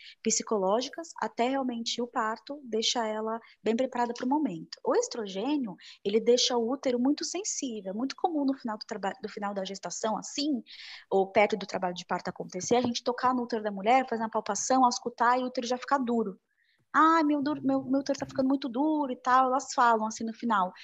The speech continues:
porque a progesterona tá caindo já, né? Então, as contrações de treinamento começam a ficar mais frequentes. E nesse momento, o estrogênio, eu costumo dizer que ele é, ele abre alas pra ocitocina, ele pro-, é, é, é,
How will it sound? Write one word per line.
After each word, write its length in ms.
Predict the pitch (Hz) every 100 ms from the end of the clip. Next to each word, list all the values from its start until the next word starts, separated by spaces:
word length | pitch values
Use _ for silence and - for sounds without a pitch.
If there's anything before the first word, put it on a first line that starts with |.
| - -
porque 220 | 269 294
a 40 |
progesterona 440 | 277 285 - 277 269
tá 100 | 294
caindo 480 | - 359 302 285 247
já, 320 | 202 165 180 _
né? 180 | 185 202
Então, 280 | 220 233 226
as 140 | 226 -
contrações 460 | 240 240 233 233
de 40 | -
treinamento 500 | 247 226 226 262 269
começam 420 | 254 233 240 247
a 60 | 247
ficar 200 | 247 254
mais 200 | 247 -
frequentes. 720 | 311 - 247 202 - - - - - -
E 80 | 320
nesse 280 | 320 320
momento, 340 | 320 339 311 311
o 20 |
estrogênio, 600 | - 339 311 277 320 294
eu 20 |
costumo 360 | 269 254 254 254
dizer 280 | 240 220 233
que 140 | -
ele 300 | 226 233 220
é, 200 | 226 233 233 _ - - - 220
ele 240 | 220 233
abre 420 | 233 240 208 247
alas 640 | 233 233 226 180 180 - -
pra 120 | 214
ocitocina, 760 | 208 220 220 214 - 165 160 160
ele 340 | 180 196 202 _ _
pro-, 120 | 233 -
é, 160 | 196 -
é, 440 | 190 175 185
é, 60 | 170